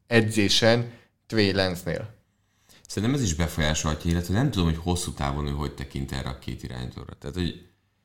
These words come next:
Speaker 2: Kihúzták Lance Matt egy, egy csiszolatlan gyémánt, ha már itt mindenféle ásványanyagokról beszélünk, de, de lehet, hogy sokkal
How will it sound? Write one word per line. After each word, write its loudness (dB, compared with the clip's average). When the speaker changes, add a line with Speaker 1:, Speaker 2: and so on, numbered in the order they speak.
Speaker 2:
Kihúzták 4
Lance 4
Matt 0
egy, 0
egy -6
csiszolatlan -2
gyémánt, -2
ha -6
már -4
itt -6
mindenféle -6
ásványanyagokról 0
beszélünk, 2
de, 2
de 0
lehet, 4
hogy 4
sokkal -2